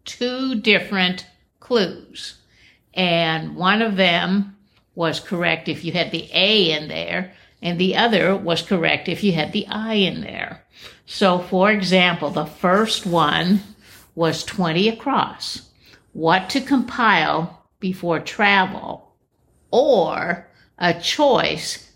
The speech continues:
that's not really a choice. And so the answer to that, this one actually had two rebuses in it,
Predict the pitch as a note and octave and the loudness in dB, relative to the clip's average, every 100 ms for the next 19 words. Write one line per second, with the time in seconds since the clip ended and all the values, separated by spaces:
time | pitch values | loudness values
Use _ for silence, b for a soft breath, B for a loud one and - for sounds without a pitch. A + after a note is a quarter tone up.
0 | - E3 D3 - E3+ F3 F#3 E3 E3+ D#3+ | -4 -2 -2 0 4 4 4 -2 -2 -2
1 | E3 E3 - D#3+ D#3+ - F#3+ F3+ - - | -2 -4 -4 -6 -4 -4 -2 -4 -6 -10
2 | - - - - _ b b b b - | -12 -12 -12 -16 _ b b b b -6
3 | D#3+ D#3 F3 E3 E3 D#3+ F3 G3+ B3+ C4 | -4 -2 -2 -2 -2 0 2 2 2 0
4 | C4+ G#3+ D#3+ C#3+ C#3+ D#3+ F#3+ G#3 B3 D#3+ | 0 0 2 2 0 0 0 2 2 0
5 | E3 - C#3+ C#3 - - D4 A3 E3 - | -2 -4 -4 -4 -8 -2 0 2 0 -2
6 | - - - - - - - | -8 -10 -10 -12 -12 -12 -14